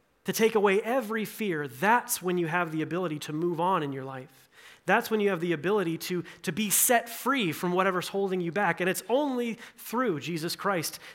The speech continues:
that we have that ability. In a relationship with him, that's when you can truly live.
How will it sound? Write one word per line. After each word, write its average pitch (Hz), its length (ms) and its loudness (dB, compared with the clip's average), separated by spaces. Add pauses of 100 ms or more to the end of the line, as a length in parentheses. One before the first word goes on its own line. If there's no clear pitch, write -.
that 160 60 -4
we 160 100 -2
have 196 340 0
that 165 180 0
ability. 143 480 -4 (580)
In 175 100 0
a 175 60 6
relationship 196 720 0
with 175 140 -2
him, 185 220 0
that's 165 240 0
when 170 100 2
you 175 100 2
can 160 140 -4
truly 165 500 -2 (200)
live. 151 480 -6